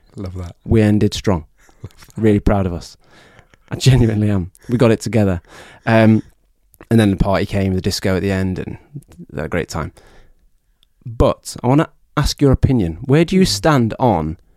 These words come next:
Speaker 2: people saying, "No kids at the wedding"?
Speaker 1: So, I have, I've, I've conducted weddings with my children in the room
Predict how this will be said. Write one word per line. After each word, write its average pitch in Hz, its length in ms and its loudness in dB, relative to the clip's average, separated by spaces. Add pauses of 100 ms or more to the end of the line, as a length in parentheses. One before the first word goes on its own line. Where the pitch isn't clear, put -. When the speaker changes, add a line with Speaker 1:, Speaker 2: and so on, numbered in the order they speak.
(300)
Speaker 2:
people - 280 2
saying, 92 480 0 (800)
"No 92 300 2
kids - 340 -6
at - 140 -10
the 85 60 -6
wedding"? 87 300 -6 (1500)
Speaker 1:
So, 135 380 2 (360)
I 156 180 4
have, 120 720 -4 (500)
I've, 165 160 0
I've 160 160 -2
conducted 139 640 -6
weddings 95 680 -4 (800)
with 92 200 -2
my 92 120 -4
children 110 420 -4
in 92 100 -4
the 90 60 -4
room 87 280 -4